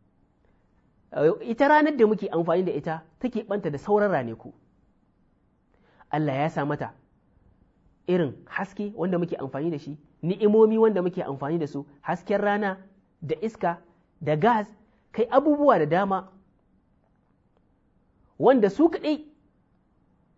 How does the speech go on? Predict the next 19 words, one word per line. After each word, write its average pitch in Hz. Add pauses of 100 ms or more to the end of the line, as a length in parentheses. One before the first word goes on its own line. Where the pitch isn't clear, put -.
(1500)
ko 247
kuma 285
mu 240
ce, 202 (920)
ita 277
kaɗai 294
wannan 254
ranan 214 (400)
take 196
da 139 (280)
wannan 214
abubuwan 240
da 160 (320)
mu 214
ƙasa, 233 (580)
wanda 180
muke 175
saman 170
ƙasa, 170